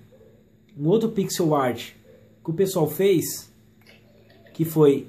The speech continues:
esse daqui, que é o Johnny Bravo.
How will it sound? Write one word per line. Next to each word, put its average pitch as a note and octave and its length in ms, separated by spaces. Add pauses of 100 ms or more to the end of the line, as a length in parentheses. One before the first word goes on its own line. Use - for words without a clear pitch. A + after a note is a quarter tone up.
esse F#3 280
daqui, F3+ 500 (2000)
que D3 100
é C#3+ 40
o D#3+ 140
Johnny D3+ 280
Bravo. D#3+ 520